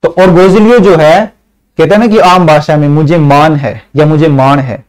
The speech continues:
है ना, तो उसको भी गलत माना गया है कि आपको humble रहना चाहिए। भले ही आपके पास अमीरी है, भले ही आपके पास एक बड़ी position है,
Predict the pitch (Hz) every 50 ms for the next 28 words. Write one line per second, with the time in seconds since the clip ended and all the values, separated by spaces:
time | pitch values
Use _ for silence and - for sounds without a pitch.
0 | _ 135 143 190 208 208 208 - - 170 170 - - 202 190 208 160 147 170 190
1 | 185 190 165 147 139 139 127 123 113 117 110 113 120 135 - 160 147 147 147 -
2 | - 170 147 147 143 156 180 175 160 151 139 135 131 127 139 131 131 151 160 139
3 | 123 131 143 160 175 175 160 151 - - 170 160 - 160 156 - - 147 139 135
4 | 131 131 151 156 160 175 175 175 - _ _ _ _ _ _ _ - 147 147 165
5 | 175 175 160 156 156 - 180 - 170 165 165 165 170 156 139 135 165 190 190 -
6 | 170 151 135 160 165 - 208 180 151 139 113 101